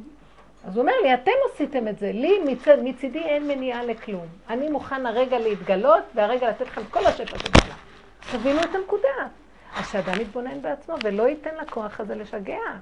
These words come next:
אני ראיתי את זה, אמרנו. גם אם קרה לכם דבר הכי גרוע, באותו רגע אל ת-, תשתהו על החמץ הזה יותר מחי דקות. משתהים עוד קצת, נהיה חמץ.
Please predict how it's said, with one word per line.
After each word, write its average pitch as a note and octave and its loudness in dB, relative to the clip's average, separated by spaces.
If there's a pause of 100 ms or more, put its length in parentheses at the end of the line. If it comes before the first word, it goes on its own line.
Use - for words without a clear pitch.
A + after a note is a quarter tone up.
(760)
אני D3+ -8 (260)
ראיתי G#3+ -10
את G#3 -12 (100)
זה, D#3 -12 (480)
אמרנו. F3+ -8 (680)
גם A#3+ -2
אם D4+ -2
קרה C#4 -4
לכם C#4+ -6
דבר C#4 0
הכי C#4 -8
גרוע, E4 -4 (100)
באותו B3 2
רגע G4+ -2 (100)
אל E4+ 4 (200)
ת-, E4+ -8 (760)
תשתהו C4 -4
על B3+ -4
החמץ A#3 -8
הזה G3+ -4
יותר G3+ -4
מחי A3 -6
דקות. F#3+ -6 (920)
משתהים G#3+ -4
עוד C4+ -4
קצת, C#4+ -10 (120)
נהיה A3 -4
חמץ. F#3+ -8